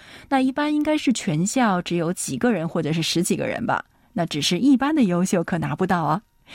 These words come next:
所以呢，在这里要为你点个大大的赞。而且我发现啊，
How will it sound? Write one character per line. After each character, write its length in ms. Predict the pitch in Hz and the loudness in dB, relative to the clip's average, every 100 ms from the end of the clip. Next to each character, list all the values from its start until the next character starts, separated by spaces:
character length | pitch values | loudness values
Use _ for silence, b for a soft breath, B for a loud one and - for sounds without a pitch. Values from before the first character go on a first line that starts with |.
| B B | B B
所 140 | B 226 | B 0
以 100 | 202 | 2
呢， 200 | 208 247 | 0 0
在 160 | - 190 | -2 -2
这 100 | 185 | 0
里 120 | 160 | -2
要 160 | 170 | 0
为 120 | 160 160 | 0 0
你 120 | 165 | -2
点 200 | - - | -2 -6
个 140 | 113 - | -8 -4
大 300 | 233 196 - | -4 -4 -4
大 160 | - 160 | -2 -2
的 80 | 156 | -2
赞。 220 | 180 - _ _ _ _ B B B B | -2 -4 _ _ _ _ B B B B
而 80 | 294 | 0
且 120 | 359 | 2
我 100 | 330 | 2
发 220 | - 247 | 2 -2
现 200 | 254 247 | 0 -2
啊， 200 | 160 117 | -2 -4